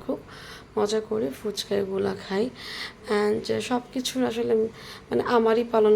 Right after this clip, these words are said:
করতে হয়, like ভিডিও করা, তারপর হচ্ছে ছবি তোলা, তারপর খাবার কালেক্ট করা। কারণ নওশিন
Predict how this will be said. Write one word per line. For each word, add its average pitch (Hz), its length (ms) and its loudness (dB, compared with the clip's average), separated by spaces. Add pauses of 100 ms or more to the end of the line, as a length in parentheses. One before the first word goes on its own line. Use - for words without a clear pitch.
করতে 202 260 -4
হয়, 196 320 0
like - 220 -2 (180)
ভিডিও 208 400 2 (160)
করা, 185 300 0 (600)
তারপর 185 360 0 (160)
হচ্ছে 190 200 -2
ছবি 247 360 2 (100)
তোলা, 175 380 0 (180)
তারপর 185 320 0 (160)
খাবার 196 320 2 (120)
কালেক্ট 202 320 2 (120)
করা। 185 260 0 (560)
কারণ 226 260 8
নওশিন 208 440 8